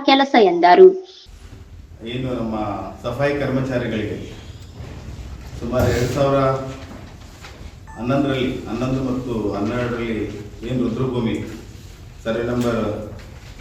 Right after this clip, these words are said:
Speaker 2: ಐನೂರ ಎಂಬತ್ತೆರಡು ಇಸ ಸ್ಟಾರಲ್ಲಿ ಒಂದು ಎಕರೆ ಇಪ್ಪತ್ತು ಗುಂಟೆಯನ್ನ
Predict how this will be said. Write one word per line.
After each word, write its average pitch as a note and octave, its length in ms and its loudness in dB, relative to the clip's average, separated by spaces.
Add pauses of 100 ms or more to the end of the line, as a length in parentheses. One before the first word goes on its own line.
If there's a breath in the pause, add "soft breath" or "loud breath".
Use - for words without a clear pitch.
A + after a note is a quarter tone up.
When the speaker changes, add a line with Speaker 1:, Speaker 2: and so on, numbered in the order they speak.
Speaker 2:
ಐನೂರ B2 320 0
ಎಂಬತ್ತೆರಡು A#2 880 -4 (720)
ಇಸ G#2 180 -8
ಸ್ಟಾರಲ್ಲಿ A2+ 960 -2 (720)
ಒಂದು C3+ 180 0
ಎಕರೆ C3+ 220 0
ಇಪ್ಪತ್ತು B2+ 400 -2
ಗುಂಟೆಯನ್ನ A#2+ 380 -4